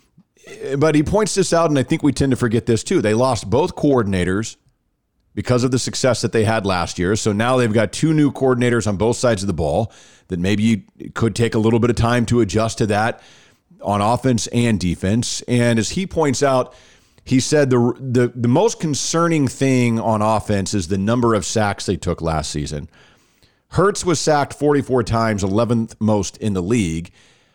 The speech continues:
You, you gotta think that he continues to improve in processing and reading coverage and able to get out of that. But outside of that, again, we all are, I think, aware of this. The Eagles are the favorite in the N F C.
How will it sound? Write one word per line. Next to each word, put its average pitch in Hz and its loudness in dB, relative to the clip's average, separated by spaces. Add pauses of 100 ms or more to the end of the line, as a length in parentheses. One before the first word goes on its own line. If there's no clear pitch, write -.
(920)
You, 127 0
you 143 2
gotta 160 2
think 156 0
that 110 0
he 139 2
continues 135 2
to 131 4
improve 127 2
in 107 0
processing 123 0
and 95 -2
reading 110 2
coverage 113 0
and 98 0
able 107 0
to 101 0
get 98 0
out 107 2
of 123 2
that. 143 2
But 127 2
outside 151 2
of 120 2
that, 147 2 (720)
again, 156 0
we 156 4
all 165 4
are, 151 6
I 135 4
think, 151 -4
aware 139 2
of 104 0
this. 110 0
The 127 -2
Eagles 165 2
are 127 4
the 110 0
favorite 160 2
in 143 2
the 131 4
N 127 2
F 113 0
C. 90 -2